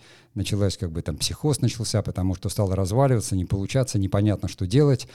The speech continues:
Дальше раскадровки лежат, а погода не та, а место не это, а то не то. И в итоге я столько раз это наблюдал, и в девяностые, там, в десятые, и гораздо позже.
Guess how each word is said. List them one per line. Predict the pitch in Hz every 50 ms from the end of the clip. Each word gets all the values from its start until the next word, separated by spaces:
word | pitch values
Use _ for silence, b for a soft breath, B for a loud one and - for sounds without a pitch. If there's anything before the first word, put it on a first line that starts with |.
| B B B B B
Дальше | - 120 123 120 - -
раскадровки | 98 104 - - - 104 104 113 95 - -
лежат, | 90 98 98 104 151 143 -
а | -
погода | - 101 90 101 98 85 90
не | 90 92 -
та, | - 139 143 139 123 B B B B B B
а | - 104
место | 113 123 113 - - 107
не | 101 104 113 123
это, | 147 147 - - 127
а | - - 104 101
то | - 113 110
не | 101 101
то. | 98 - 135 139 147 147 123 B B B B B B B B B B B _ _
И | - 131 127 131 131
в | 113 117
итоге | - - 208 220 180 147 110 98 104 123
я | 123 107 117
столько | - - 175 170 - - 120
раз | 113 131 135 110 - -
это | 104 - -
наблюдал, | 95 95 95 92 95 110 135 170 190 196 185 - _ _ _ _ _ _ _ _ _ _ _ _ _ _ _ _ _ _ _ _ _
и | 113
в | 110 107
девяностые, | 110 120 123 123 127 131 110 - - 95
там, | - 92 87 82
в | 78
десятые, | 78 95 92 - 120 117 101 - - 80 78 78 117 - - -
и | -
гораздо | 95 95 101 104 95 87 90 98
позже. | - - 117 107 95 85 73 65 67 64 -